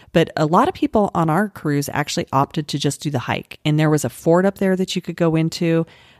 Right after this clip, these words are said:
lots of history, and then, of course, we love enjoying the food and drink in each of the cities.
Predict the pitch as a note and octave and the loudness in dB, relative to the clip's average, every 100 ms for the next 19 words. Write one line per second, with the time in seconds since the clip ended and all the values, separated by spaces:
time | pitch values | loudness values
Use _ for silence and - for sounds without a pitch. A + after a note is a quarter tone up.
0 | - F3 G#3+ G#3+ F3 E3 F3+ E3+ - F3 | 0 2 2 0 0 0 0 0 2 4
1 | F3 E3+ - - A3 G#3 - _ F3+ G3+ | 4 2 -2 2 2 2 -4 _ -2 0
2 | F#3 D#3 D3+ D#3 C#3+ D3 C#3+ C#3+ - C#3 | 2 0 0 0 0 0 0 -2 -6 -6
3 | - D3+ D3 C#3 C#3 C#3 C#3+ D3 C#3+ - | -2 0 0 -4 -4 -4 -4 -6 -6 -6
4 | C#3 D3+ C#3 - - - - - | -6 -6 -6 -4 -6 -6 -12 -16